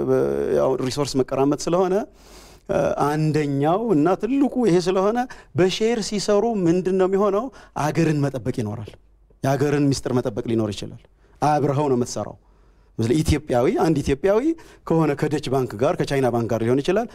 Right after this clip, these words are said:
በሼር ሲሰራና አንደኛው ባንክ ግን ለብቻው ትተኸው ከውጭ በብሔራዊ ባንክ ብቻ ስትጠብቀው እኩል አይደለም። ስለዚህ የ-፣ በተለይ ከቅጥር አኳያ እኔ አሁን ፖሊሱም ላይ ክፍተት ያየሁት ክፍተት አለ።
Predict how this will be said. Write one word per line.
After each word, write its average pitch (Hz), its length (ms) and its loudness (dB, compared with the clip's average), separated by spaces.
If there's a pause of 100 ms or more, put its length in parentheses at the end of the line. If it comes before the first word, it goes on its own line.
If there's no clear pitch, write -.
(220)
በሼር 208 400 2
ሲሰራና 180 560 0 (360)
አንደኛው 185 600 4
ባንክ 139 240 0
ግን 220 160 0
ለብቻው 330 480 2
ትተኸው 160 360 0 (300)
ከውጭ 170 460 2
በብሔራዊ 156 460 0
ባንክ 143 300 0 (320)
ብቻ 151 360 -2
ስትጠብቀው 190 800 -2
እኩል 202 280 0
አይደለም። 117 360 -8 (680)
ስለዚህ 156 440 0
የ-፣ 160 160 4 (400)
በተለይ 165 360 0
ከቅጥር 165 380 0
አኳያ 120 260 -2
እኔ 127 120 0
አሁን 143 140 0
ፖሊሱም 139 280 0
ላይ 190 120 2
ክፍተት 156 300 -4
ያየሁት 123 260 0
ክፍተት 113 280 -6
አለ። 131 160 0